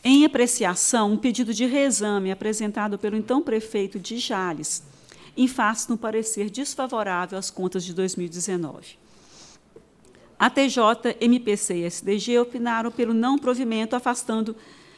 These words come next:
das razões de decidir algumas questões. Os autos constaram do trabalho da sessão do dia vinte de julho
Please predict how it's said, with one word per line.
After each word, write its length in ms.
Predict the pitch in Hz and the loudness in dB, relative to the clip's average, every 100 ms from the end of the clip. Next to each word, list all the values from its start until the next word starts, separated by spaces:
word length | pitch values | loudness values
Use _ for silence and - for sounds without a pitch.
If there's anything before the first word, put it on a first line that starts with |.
| - - | -16 -4
das 180 | 196 202 | -2 0
razões 400 | 202 202 202 190 | -2 0 0 -2
de 80 | |
decidir 420 | 208 208 214 220 226 | -4 -6 -6 -2 -2
algumas 360 | 220 220 233 | -2 -4 -4
questões. 680 | - 233 - 147 - - - - _ _ _ _ - | -6 -6 -6 -10 -10 -12 -12 -18 _ _ _ _ -10
Os 160 | - 240 | -2 4
autos 320 | 233 262 - | 4 4 0
constaram 540 | - 262 254 208 208 196 | 0 -2 0 -2 -2 -4
do 60 | |
trabalho 420 | - 185 165 180 | -4 -2 0 -2
da 60 | 180 | -2
sessão 340 | 202 185 190 | -4 -4 -4
do 60 | 180 | -4
dia 180 | 175 185 | -4 -2
vinte 340 | 180 285 277 | 4 4 4
de 120 | 190 | -4
julho 400 | 185 254 247 175 | -6 -4 -4 -4